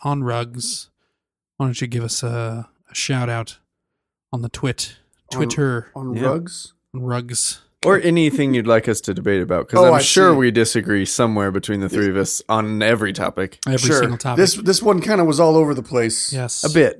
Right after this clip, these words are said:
Speaker 2: But, but I
Speaker 3: But
Speaker 2: think
Speaker 3: it was the first one.
Speaker 1: A bit.
Speaker 2: Yeah, we're, we're, we're, we're working it out.
Speaker 3: Yeah.
Speaker 1: Yeah.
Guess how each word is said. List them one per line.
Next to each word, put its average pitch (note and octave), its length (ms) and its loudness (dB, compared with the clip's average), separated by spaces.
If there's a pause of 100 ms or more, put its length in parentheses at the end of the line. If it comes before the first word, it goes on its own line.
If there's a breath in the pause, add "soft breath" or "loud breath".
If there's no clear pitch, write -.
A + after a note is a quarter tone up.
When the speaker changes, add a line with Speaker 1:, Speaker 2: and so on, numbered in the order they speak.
Speaker 2:
But, D#3 280 0
but D3 120 2
I C#3+ 80 6
Speaker 3:
But G#3 100 4
Speaker 2:
think A3+ 60 8
Speaker 3:
it A3 40 8
was G3+ 140 4
the G3+ 100 4
first G3 280 0
one. E3+ 220 -2
Speaker 1:
A F3+ 80 4
bit. D3 320 2
Speaker 2:
Yeah, D#3+ 180 4
we're, E3+ 200 2
we're, F#3+ 220 0
we're, F#3+ 220 0
we're F#3+ 220 0 (240)
working F#3+ 280 -2
it D#3 100 0
out. A#2 220 -2 (240)
Speaker 3:
Yeah. D3+ 160 0
Speaker 1:
Yeah. A#2 120 -6